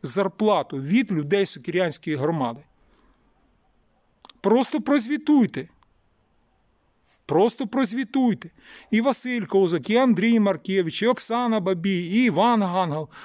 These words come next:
Прозвітуйте, спокійно зустріньтеся з людьми, зустрічайтесь на вулицях, зустрічайтесь на кутках сокирян, так, як це було раніше. Коли депутати, чиновники проводили зустрічі, і не тільки в клубі,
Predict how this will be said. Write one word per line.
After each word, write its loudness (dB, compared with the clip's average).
Прозвітуйте, 2
спокійно 2
зустріньтеся -4
з -8
людьми, 0
зустрічайтесь -4
на 0
вулицях, 0
зустрічайтесь -4
на -6
кутках -2
сокирян, -4
так, 0
як -6
це -6
було 2
раніше. 2
Коли 0
депутати, 0
чиновники 2
проводили 2
зустрічі, -2
і -2
не -2
тільки 2
в -4
клубі, 4